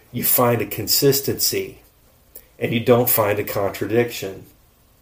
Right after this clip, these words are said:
So, I want you to contemplate this doctrine of immutability as we look at God's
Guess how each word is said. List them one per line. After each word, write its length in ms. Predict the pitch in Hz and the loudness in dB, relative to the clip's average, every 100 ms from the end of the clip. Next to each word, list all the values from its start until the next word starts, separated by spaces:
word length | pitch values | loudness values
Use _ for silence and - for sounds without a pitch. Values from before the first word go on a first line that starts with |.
| _ _ _ _ _ _ _ _ - | _ _ _ _ _ _ _ _ -14
So, 440 | - 107 92 92 - _ _ _ _ _ _ _ _ _ _ _ _ _ _ _ 117 | 0 0 0 -6 -16 _ _ _ _ _ _ _ _ _ _ _ _ _ _ _ 0
I 80 | |
want 340 | 104 117 120 - | 4 4 4 2
you 80 | 107 | 4
to 320 | 101 95 - - _ - | 4 4 -2 -18 _ -8
contemplate 960 | - 131 135 117 - 104 101 101 - 107 | 0 2 2 0 -2 0 0 -2 -6 -6
this 180 | 104 | -6
doctrine 720 | 107 101 101 107 - 120 120 - | -4 -2 0 0 -2 -4 -4 -10
of 160 | 113 113 | -10 -8
immutability 1000 | 107 104 110 120 120 104 101 101 95 - - - - _ | -8 -2 -2 0 0 2 0 -2 -8 -14 -20 -20 -20 _
as 300 | - 104 98 | -2 -2 0
we 400 | 98 101 98 95 - _ _ _ - | -2 0 0 -4 -14 _ _ _ -4
look 320 | 110 123 120 | 4 4 6
at 420 | 98 95 92 - - _ _ - | 0 2 -2 -8 -20 _ _ -6
God's 640 | 107 98 98 92 - - | 0 4 4 2 -4 -10